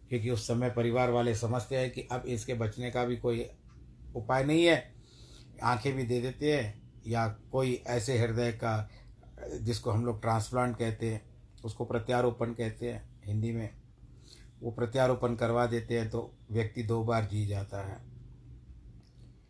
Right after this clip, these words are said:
देखने वाला संसार को दो बार देख सकता है उनकी आंखों से, परंतु वो शरीर नहीं है,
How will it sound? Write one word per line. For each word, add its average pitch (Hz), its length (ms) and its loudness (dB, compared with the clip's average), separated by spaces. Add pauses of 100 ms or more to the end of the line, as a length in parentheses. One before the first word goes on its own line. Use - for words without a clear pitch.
(400)
देखने 120 340 0
वाला 123 280 6
संसार 117 520 4
को 123 160 2
दो 117 200 4
बार 113 240 2
देख 107 200 0
सकता - 320 -10
है 107 120 -2
उनकी 107 280 -4
आंखों 107 360 0
से, 104 100 0
परंतु 113 480 -2
वो 120 160 2
शरीर 123 320 0
नहीं 135 220 0
है, 110 220 2